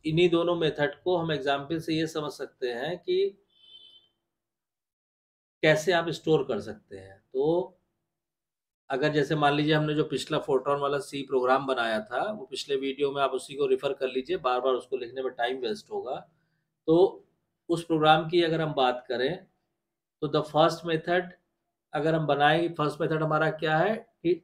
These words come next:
double dollar का sign हम यूज़ करेंगे string एंड करने के लिए। तो हम क्या करेंगे, pointer array में मान लीजिए ये हमारी से ये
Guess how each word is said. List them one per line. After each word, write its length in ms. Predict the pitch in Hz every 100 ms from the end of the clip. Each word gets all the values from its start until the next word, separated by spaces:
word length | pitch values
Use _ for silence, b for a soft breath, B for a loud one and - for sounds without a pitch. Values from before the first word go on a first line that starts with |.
| 151
double 300 | 147 151 156
dollar 340 | 151 147 156
का 60 | 165
sign 340 | 151 139 147 151
हम 120 | 151
यूज़ 220 | 143 131
करेंगे 420 | 139 139 160 180
string 280 | 139 - 147
एंड 200 | 131 117
करने 340 | - 104 98 95
के 100 | 92
लिए। 240 | _ 98 _ _ _ _ -
तो 80 | 175
हम 200 | 160 160
क्या 140 | 160 156
करेंगे, 340 | 160 165 175
pointer 480 | 165 139 143 156 156
array 240 | 147 143
में 140 | 147 185
मान 200 | 160 139
लीजिए 240 | 143 143 147
ये 160 | 147
हमारी 460 | 139 135 135 165 196 _ _ _ _ _ _ _ _ _ _ _ _ _ _ _ _ _ _
से 220 | - 135 107 98 _ _ _ _
ये 160 | 147 147